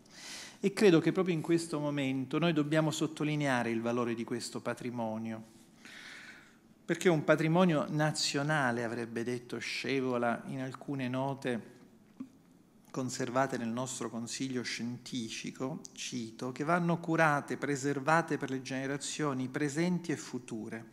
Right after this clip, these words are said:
Ed è proprio", aggiungo, "partendo nel caso dell'Oliveriana da un nuovo allestimento per il museo archeologico,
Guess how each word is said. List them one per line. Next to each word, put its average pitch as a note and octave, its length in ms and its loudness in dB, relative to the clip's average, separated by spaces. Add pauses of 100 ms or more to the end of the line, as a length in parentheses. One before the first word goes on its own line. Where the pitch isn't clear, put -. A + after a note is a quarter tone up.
(720)
Ed D3+ 160 2
è E3+ 60 8
proprio", E3 500 4
aggiungo, D3+ 540 4
"partendo D3 500 2
nel C3 180 0
caso D#3 300 4
dell'Oliveriana C3+ 760 2
da B2 80 -2
un C3+ 160 -2
nuovo E3 280 4
allestimento C3 920 0
per B2 140 -6
il A#2 140 -4
museo C3 280 -2
archeologico, B2+ 1000 -2